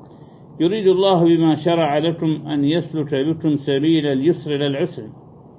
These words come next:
ولتكملوا عدة صوم الشهر كله،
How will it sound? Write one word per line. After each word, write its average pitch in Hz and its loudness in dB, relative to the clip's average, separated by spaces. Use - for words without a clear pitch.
ولتكملوا 143 0
عدة 151 -4
صوم 143 0
الشهر 151 -2
كله، 139 -6